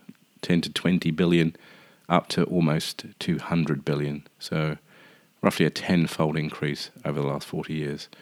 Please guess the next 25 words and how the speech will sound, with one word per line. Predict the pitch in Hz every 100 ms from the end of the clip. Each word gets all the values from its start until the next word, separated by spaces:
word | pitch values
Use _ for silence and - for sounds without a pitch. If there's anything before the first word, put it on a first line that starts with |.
| - - -
So | - 101
some | 90 98 92
pretty | 117 104 92
dramatic | 80 85 78 - 69
data | 76 71 73
there. | 69 69 - _ _ _ _ _ _ _ _ _ _
In | 104 107
the | 92
concluding | 90 98 87 117 117 87
part | - 73 -
of |
the | 71
report, | 69 76 67
they | 65
go | 80
on | 80
to | 76
say, | - 82 82 76 - - _ _
"We | -
suggest | 95 101 101 95 -
six | - - -
critical | - - 110 110 - _ -
and | 92 90 -
interrelated | 107 - 101 92 87 95
steps, | - 85 - -